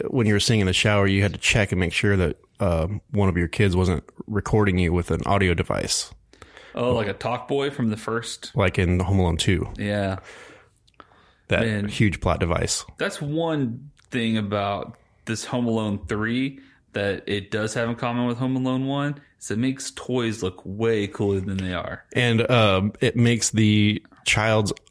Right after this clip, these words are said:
Speaker 1: manipulation and operation of the toy, um, I mean, we'll get into it, but this kid is a professional R C driver.
Speaker 2: Nobody's ever been able to operate an R C car as well as he has.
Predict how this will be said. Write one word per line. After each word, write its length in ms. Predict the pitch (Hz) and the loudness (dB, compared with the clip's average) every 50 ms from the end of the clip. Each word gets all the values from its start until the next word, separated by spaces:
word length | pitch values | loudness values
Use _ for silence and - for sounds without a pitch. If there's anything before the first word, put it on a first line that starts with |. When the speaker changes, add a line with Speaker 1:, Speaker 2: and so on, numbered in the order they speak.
| _ _ _ _ _ - 107 - - | _ _ _ _ _ -8 -8 -4 0
Speaker 1:
manipulation 760 | - 98 104 107 110 113 - - 101 107 107 95 - 113 107 | 2 4 6 6 6 4 4 2 2 2 2 2 2 2 2
and 80 | 98 - | 2 2
operation 580 | 87 95 - - 110 107 110 110 110 117 120 | 0 0 0 2 2 4 4 4 4 2 2
of 140 | 120 117 113 | 2 2 0
the 80 | 117 113 | 0 0
toy, 480 | - 123 120 120 117 117 117 113 104 - - - _ - | 2 2 2 4 4 4 4 4 2 0 -4 -8 _ -2
um, 440 | 104 90 87 85 82 82 104 - - - _ _ _ _ _ _ - | 0 2 2 2 0 0 -2 -6 -8 -12 _ _ _ _ _ _ -4
I 120 | 98 107 | -2 0
mean, 400 | 92 90 92 87 87 82 87 95 - - _ _ _ - - - - - - - _ - | 2 2 2 2 2 0 -2 -6 -10 -16 _ _ _ -20 -20 -20 -20 -20 -20 -14 _ 0
we'll 100 | 165 143 | 2 4
get 100 | 139 120 | 4 4
into 180 | 107 90 107 90 | 4 4 2 2
it, 60 | 85 | 2
but 80 | 85 | 2
this 180 | 95 143 143 - | 2 0 0 0
kid 220 | - 294 233 180 | 0 0 2 2
is 120 | 147 110 104 | 4 4 4
a 180 | 101 95 92 | 4 2 2
professional 880 | 85 - - 104 - - - 117 104 - - 120 101 90 85 85 90 - _ _ _ - | 0 0 -4 -4 -2 -2 0 2 2 2 2 2 2 4 2 0 -2 -6 _ _ _ 0
R 160 | 101 95 92 | 0 2 2
C 480 | - - 104 95 92 92 90 90 - - - 147 - - _ _ _ _ _ _ - | 0 0 2 2 2 2 0 -2 -4 -6 -10 -12 -12 -12 _ _ _ _ _ _ -4
driver. 600 | 127 - 123 107 92 90 - 92 92 92 - - _ _ | 0 2 2 2 2 2 2 0 -2 -2 -2 -6 _ _
Speaker 2:
Nobody's 600 | - 123 131 139 156 170 190 202 185 156 131 123 123 | -2 -2 0 0 0 -2 -2 -2 0 0 0 0 0
ever 140 | 127 131 123 | 0 -2 -2
been 200 | 123 120 117 113 | -2 -2 0 0
able 140 | 113 107 104 | 0 0 -2
to 280 | 101 101 101 85 60 - - _ _ _ _ _ _ _ _ _ _ _ _ | -2 -4 -4 -6 -8 -10 -12 _ _ _ _ _ _ _ _ _ _ _ _
operate 460 | 113 113 110 107 - - 110 107 98 78 | -4 -2 -2 -2 -2 -2 -2 -2 -2 -2
an 80 | 98 101 | -4 -4
R 160 | 101 104 104 | -4 -4 -6
C 240 | - - - 113 104 | -6 -4 -4 -4 -4
car 360 | - - - 95 95 95 92 | -2 -4 -4 -2 -2 -2 -2
as 200 | 95 95 - - - _ - - | -4 -6 -8 -12 -18 _ -16 -10
well 320 | - 107 101 95 92 92 | -4 -2 -2 0 0 -2
as 120 | 95 - - | -4 -6 -6
he 140 | 90 92 | -8 -6
has. 540 | 107 - - - 82 85 98 - - - - | -6 -8 -10 -10 -12 -14 -14 -16 -18 -18 -20